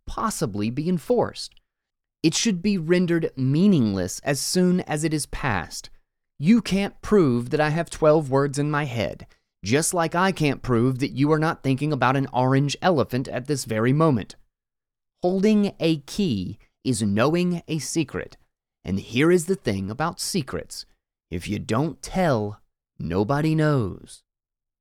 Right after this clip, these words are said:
Letting someone else hold your keys destroys all the benefits that Bitcoin brings with it. If others could be trusted with our money, we wouldn't have needed Bitcoin in the first place.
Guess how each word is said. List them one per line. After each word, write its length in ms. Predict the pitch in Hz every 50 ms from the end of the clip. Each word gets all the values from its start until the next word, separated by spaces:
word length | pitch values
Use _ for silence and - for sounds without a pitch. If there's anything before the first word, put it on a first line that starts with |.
| _ _ _ _ _ _ _ _ _ _ _ _ _ _ _ _ _ _ _ _ _
Letting 380 | - 120 131 170 208 247 233 196
someone 460 | 139 - - 185 180 165 156 151 147
else 280 | 135 107 98 - - -
hold 400 | - - 135 143 143 147 139 131
your 200 | 127 131 131 123
keys 580 | - - - 147 120 98 90 85 82 - - - _ _ _ _ _ -
destroys 640 | 135 131 - - - - 156 151 156 156 151 143 - - _ -
all 320 | 117 131 147 170 185 190
the 140 | 175 196 190
benefits 640 | 160 147 185 180 143 120 - - 101 95 - - -
that 220 | 143 143 - -
Bitcoin 440 | - 139 - - 135 131 135 131 101
brings 340 | 117 113 113 117 120 107 101
with 220 | 107 110 - -
it. 140 | - - - - - _ _ _ _ _ _ _ _ _ _ -
If 160 | 147 131 - -
others 360 | 160 196 190 240 233 170 -
could 240 | - - 196 165 147
be 100 | 170 170
trusted 480 | 127 - - 165 175 - - - 131 120
with 200 | 113 123 117 -
our 220 | - 113 113 107 98
money, 520 | 95 120 196 220 143 98 87 110 143 - _ _ _ _ _ _
we 140 | - 123 175
wouldn't 300 | 202 208 247 202 202 185
have 180 | 175 185 156 139
needed 400 | 135 143 190 214 208 170 147 127
Bitcoin 480 | 170 190 - - 139 120 113 117 135
in 140 | 147 156 160
the 80 | 165 156
first 320 | - - 175 175 - -
place. 440 | - 123 104 - - - - -